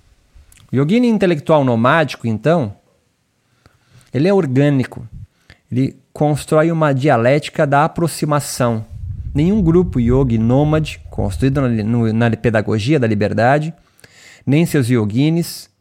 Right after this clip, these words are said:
yogis, ou intelectuais, suas filosofias estéticas singulares buscam uma perfeição ou uma perfeita simetria entre os grupos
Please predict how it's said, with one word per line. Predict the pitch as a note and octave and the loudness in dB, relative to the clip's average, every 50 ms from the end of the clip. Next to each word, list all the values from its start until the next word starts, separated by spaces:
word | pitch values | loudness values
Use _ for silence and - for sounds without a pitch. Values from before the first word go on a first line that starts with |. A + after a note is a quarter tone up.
| _ _ _ _ - | _ _ _ _ -18
yogis, | - - G2+ A2+ C#3 D3+ D#3+ E3 F3+ F3+ F3+ - - _ _ _ - - - - - - _ _ | -8 -2 2 2 4 2 2 0 -4 -6 -6 -10 -20 _ _ _ -20 -20 -20 -20 -20 -20 _ _
ou | - A#2 A#2+ | -2 0 0
intelectuais, | A#2+ A2+ B2+ A#2+ A2+ - _ - A2+ G#2+ A#2 C3 C#3+ D3 C#3+ C#3 C3+ | 0 0 0 -2 -2 -4 _ -2 0 2 4 4 4 4 2 0 -2
suas | - C3 A#2+ - | -2 -4 -4 -4
filosofias | - B2+ B2 B2 G#2+ A#2 G#2 - C#3 C3 A2 A2+ | -2 -2 -2 0 0 -2 -4 -2 -2 -2 -2 -2
estéticas | A2 - - C#3 C3+ C3+ - C#3 B2+ | -6 -2 -2 -2 -2 0 -4 -6 -4
singulares | - D3 B2+ A2+ A2+ A#2+ C#3+ D#3 D3+ A2+ A#2+ | -2 -2 0 0 2 2 2 2 0 -2 -2
buscam | B2 A#2+ C#3+ F3 A3+ A#3 G3+ - - - | -2 0 2 2 2 2 0 -2 -4 -4
uma | D3+ C#3+ A#3 A#3+ | -2 0 -2 -2
perfeição | C#3+ - D#3 C#3 - - - - - - F#3 F3 E3 C3+ - - - - - D3 D#3 D#3 D3 C3 A2 G2 G2+ _ _ _ _ _ _ _ _ _ _ _ _ _ _ _ _ _ _ _ _ _ _ _ _ | 0 0 -2 -2 -2 -4 -12 -10 0 2 2 2 2 0 -6 -10 -6 -2 0 2 2 2 2 0 -2 -4 -8 _ _ _ _ _ _ _ _ _ _ _ _ _ _ _ _ _ _ _ _ _ _ _ _
ou | C3 C#3 D3 | 0 2 2
uma | D3+ D3 D3+ C#3+ | 2 2 0 0
perfeita | - - C3 A#2+ - - F3 F3 F3 | 2 0 0 0 2 0 0 0 0
simetria | E3 - - D#3+ D3 C3 C3 - C#3 D3+ D#3 D#3 | -4 -2 -2 0 0 0 0 0 0 2 2 2
entre | D3 C3 C#3 C3 | 2 0 0 0
os | B2+ A#2+ | 0 2
grupos | A#2 B2+ C#3 D3+ C#3+ - C#3 A#2+ - - - | 2 2 2 2 2 0 -4 -4 -4 -8 -16